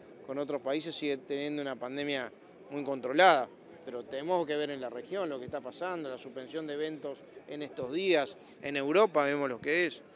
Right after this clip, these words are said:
Eh, realmente, eh, Europa está viviendo una nueva ola, empieza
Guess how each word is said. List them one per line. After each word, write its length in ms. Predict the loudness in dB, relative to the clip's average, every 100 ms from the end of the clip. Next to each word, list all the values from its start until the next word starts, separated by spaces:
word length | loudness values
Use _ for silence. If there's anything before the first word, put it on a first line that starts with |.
| -20 -20 -10
Eh, 560 | -6 -2 -2 -4 -6 -10 -14 -16 -14 -12
realmente, 1000 | -10 -2 0 4 6 4 0 -10 -10
eh, 320 | -10 -10 -10 -6
Europa 340 | -2 0 2
está 160 | 4 4
viviendo 480 | 4 2 2 0 0
una 220 | -4 -6
nueva 280 | -4 2 6
ola, 360 | 6 10 8
empieza 500 | 8 2 -2 2 2